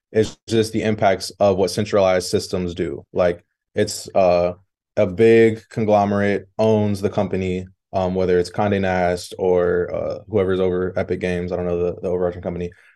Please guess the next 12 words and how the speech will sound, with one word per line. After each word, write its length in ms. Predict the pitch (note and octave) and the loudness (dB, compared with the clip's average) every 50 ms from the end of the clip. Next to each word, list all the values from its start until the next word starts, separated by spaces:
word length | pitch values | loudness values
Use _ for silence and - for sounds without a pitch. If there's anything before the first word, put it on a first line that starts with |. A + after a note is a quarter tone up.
| _ _ | _ _
but 240 | - A2+ G#2+ - - | 0 0 0 0 0
kinda 160 | C3 A#2 A2+ | 0 0 0
just 160 | G2+ G2+ - | 0 0 -2
consolidating 720 | - - G2 - A#2+ A#2 A#2+ A#2 A2+ A#2 A2 A2 A2 G#2+ G2+ | -4 -4 0 4 4 6 6 6 6 6 6 6 4 4 2
and 80 | G2 | 2
being 160 | F#2+ G2+ G2+ G#2 | 0 0 2 2
able 180 | G2+ F#2+ G2 | 0 0 0
to 60 | F#2+ | -2
control, 680 | F#2 - G#2 G2 - - A2 G#2 G2 G2 F#2+ F#2+ F#2 F#2 | -2 -4 -4 -6 -2 0 2 4 6 6 4 4 4 2
like, 260 | F#2 F#2 F2+ - - - _ _ _ _ _ | 2 2 0 -2 -8 -20 _ _ _ _ _
whatever 420 | - G#2+ A2 A2 G#2+ G#2+ G#2+ G#2 G2+ | 2 4 4 6 6 6 6 6 4
they 320 | G#2 G2+ G2+ G2+ G2 | 4 4 2 2 0